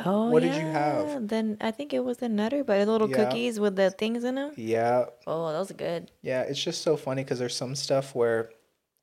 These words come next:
Speaker 2: and you're kinda snobby. This is how, not snobby, but this is how it is, is sometimes I'll try to put you onto a snack and you'll be like, "I've been eating those since I was a kid. We had 'em in Sweden, like Pringles or whatever. I don't know, whatever it is."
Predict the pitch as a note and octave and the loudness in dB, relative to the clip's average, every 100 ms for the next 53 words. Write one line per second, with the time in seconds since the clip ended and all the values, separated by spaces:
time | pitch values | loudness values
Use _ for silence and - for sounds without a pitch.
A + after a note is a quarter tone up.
0 | _ - A2+ B2+ F#3 - A#3+ G3 - - | _ -12 -4 0 0 -2 -6 -6 -6 -8
1 | A2+ G#2 D3 - - - _ _ _ _ | -8 -6 -6 -10 -12 -20 _ _ _ _
2 | _ - D#3 F3 - D#3+ D3 E3 F#3+ - | _ -2 -2 -4 2 4 4 0 -4 -6
3 | - B2 A#2+ A#2+ G#2 G#2+ G#2 C#3 D#3 D3 | -6 -2 -2 -4 -8 -8 -8 -8 -8 -4
4 | C#3 A#2 A2+ F#2 G#2+ - C3 C#3 D3+ D3 | -2 0 -2 -4 -8 -8 -8 -4 -4 -4
5 | - B2+ - C3+ B2+ - B2+ D#3 B2+ G#2 | -6 -8 -2 -2 -2 -6 -8 -6 -6 -6
6 | - - D#3 C#3 - - _ _ C#3 C#3 | -8 -6 -6 -6 -8 -16 _ _ -4 -2
7 | C3+ B2 A#2 - E3 D#3+ C3+ B2 A#2 A2+ | 0 -2 -4 0 2 2 -2 -2 -4 -6
8 | - - A2 G#2 - - - - - C#3+ | -6 -6 -6 -6 -12 -8 -8 -8 -2 -2
9 | C#3 C#3 B2 A2+ G#2 - - A#2 F#2 - | 2 2 2 0 -6 -6 -6 -6 -8 -8
10 | C3+ - - D#3 C#3 C#3 C3 B2+ B2+ B2 | -8 -8 -4 -2 2 2 2 2 0 2
11 | A#2 A#2+ B2 F3 E3+ A#2+ A#2 A2+ B2+ C#3+ | 4 2 2 0 2 0 -2 -2 6 6
12 | C#3 B2+ A2 B2 | 6 4 2 0